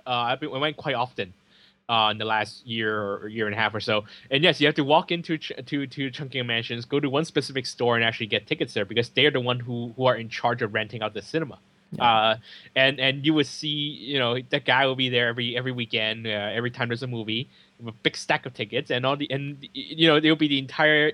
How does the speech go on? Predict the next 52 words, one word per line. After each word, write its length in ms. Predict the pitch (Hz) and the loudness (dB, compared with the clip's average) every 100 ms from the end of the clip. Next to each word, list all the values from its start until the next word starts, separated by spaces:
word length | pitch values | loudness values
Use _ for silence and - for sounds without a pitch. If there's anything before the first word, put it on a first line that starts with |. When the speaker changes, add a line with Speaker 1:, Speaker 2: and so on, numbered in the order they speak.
| - | 2
Speaker 1:
Indian 300 | 165 156 147 | 4 4 4
population 640 | 156 151 135 123 123 151 | 2 2 2 2 0 -2
of, 180 | 127 131 | -4 0
uh, 260 | 120 117 120 - - 131 | 0 0 -2 -12 -6 -4
of 100 | 123 | 4
Hong 200 | 190 247 | 2 4
Kong 240 | 143 143 | 4 4
and 120 | 123 | 0
me. 200 | 214 107 - _ - | -2 -6 -12 _ -16
Speaker 2:
Yeah. 140 | - - _ _ _ - | -16 -16 _ _ _ 0
Speaker 1:
For, 100 | 151 | 0
<laughs> 120 | 165 | 4
for 160 | 165 147 | 4 6
some 200 | 156 127 | 4 4
time. 320 | 139 127 175 - - - | 0 0 -2 -12 -14 0
Um, 380 | 160 160 165 165 - _ - | 6 6 6 0 -14 _ -4
and, 340 | 185 196 190 | 0 2 0
you 100 | 180 | -6
know, 60 | 226 | -4
it's 120 | 220 | -4
quite 200 | - 294 | -2 -2
a 40 | |
special 320 | - 254 240 233 | -2 -6 -4 -2
cinema, 360 | 240 233 160 | 0 2 2
uh, 240 | 110 135 139 | 6 6 6
because 280 | 165 214 185 | 4 2 4
there 120 | 226 | 4
used 160 | 233 | 4
to 60 | - | -2
be 60 | 214 | -4
premieres. 640 | - 165 175 220 117 - | -2 -2 0 0 0 -2
Actually, 280 | 151 170 175 | -2 0 0
back 240 | 165 165 156 | 0 0 0
in, 140 | 143 | -2
uh, 300 | 139 135 135 | 0 2 0
when 200 | 139 139 | 0 -2
it 40 | |
was, 220 | 147 131 135 | -2 -2 2
um, 360 | 123 120 110 | 2 2 -2
Hong 180 | 117 156 | -4 0
Kong 100 | 160 | 0
cinema 220 | - 151 | 0 -4
used 120 | 143 | -4
to 40 | 139 | 0
be 60 | |
at 60 | 123 | 0
its 120 | 120 | 0
peak 260 | - 262 - - - - | -2 -2 -4 -14 -14 -2
in 80 | 135 | 0
the 40 | |
mid 160 | 143 139 | 2 2
nineties, 480 | 165 254 175 175 | 0 0 -2 -6